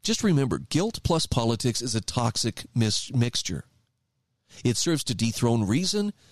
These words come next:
and to transfer power to clever abusers. Paul Rosenberg says, "Don't concede good intentions to people who wield this weapon against you. They aim to chop things down,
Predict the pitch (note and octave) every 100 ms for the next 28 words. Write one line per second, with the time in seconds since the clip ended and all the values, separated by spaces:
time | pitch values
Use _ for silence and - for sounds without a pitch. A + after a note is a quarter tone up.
0 | _ A#2 G#2 - - E3 F3 - F3+ -
1 | B2 B2 B2 - - D#3+ C#3 C3 B2 G#2+
2 | G#2 D#2+ D2+ - - _ _ _ _ _
3 | _ _ _ _ _ _ - B2+ B2 B2+
4 | B2 A2+ A2 - B2 - G3 D#3 A#2+ -
5 | A2+ G2+ A2 G#2 F#2+ A2 G2+ B2+ B2 -
6 | A2+ G#2 B2+ B2+ F#2 A2 A2 A2 - G2+
7 | G#2 G#2+ G2 G#2 G2 - C#3 D#3+ _ _
8 | _ _ _ _ _ - B2 C#3+ F3+ E3+
9 | E3+ E3+ A#2 - D#3+ D#3+ - D#3+ D#3 B2+
10 | A#2 A2+ A2+ A#2